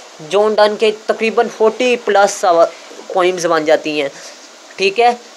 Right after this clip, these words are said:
किसकी, जॉन डन की। और फ़ोर्टी प्लस पोएम्स मल्टीप्लाई थ्री करें, क्योंकि हर पोएम में तीन सवाल बनते हैं। कितने? तीन। कौन कौन से?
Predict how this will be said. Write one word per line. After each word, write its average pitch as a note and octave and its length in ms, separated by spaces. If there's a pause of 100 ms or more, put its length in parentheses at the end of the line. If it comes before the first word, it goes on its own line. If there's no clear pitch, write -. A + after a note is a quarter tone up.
(140)
किसकी, A3+ 420
जॉन F3+ 280
डन D#3 220
की। D3 240 (280)
और G#3 200
फ़ोर्टी A3+ 380
प्लस A3+ 300 (440)
पोएम्स A3 380
मल्टीप्लाई G3+ 520
थ्री A#3 280
करें, G#3 300
क्योंकि A3+ 360 (340)
हर B3 180
पोएम A#3+ 280
में A3+ 160
तीन A3 300
सवाल E3 360
बनते D3 320
हैं। D3 100
कितने? A3+ 420 (120)
तीन। E3+ 260
कौन G#3+ 260
कौन A3+ 180
से? A#3 200